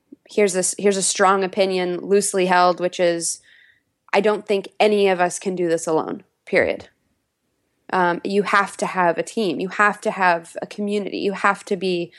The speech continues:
a part of something. Um, maybe it's a, a group of folks,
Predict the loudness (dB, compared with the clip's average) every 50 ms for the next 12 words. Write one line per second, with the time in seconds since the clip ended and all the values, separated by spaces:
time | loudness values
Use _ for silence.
0 | -20 -20 -16 _ -4 -4 -2 2 4 4 4 4 2 -2 -4 -2 0 0 0 0
1 | -2 -2 -4 -2 -2 -2 -4 -6 -8 -10 _ _ _ _ _ _ _ _ -4 0
2 | 2 4 4 4 2 0 -4 -6 -8 -12 _ 0 2 2 2 4 2 0 0 0
3 | -2 -2 -2 -2 -4 -4 -4 -2 0 2 2 2 2 0 -2 0 2 2 2 2
4 | 0 -6 -10 -10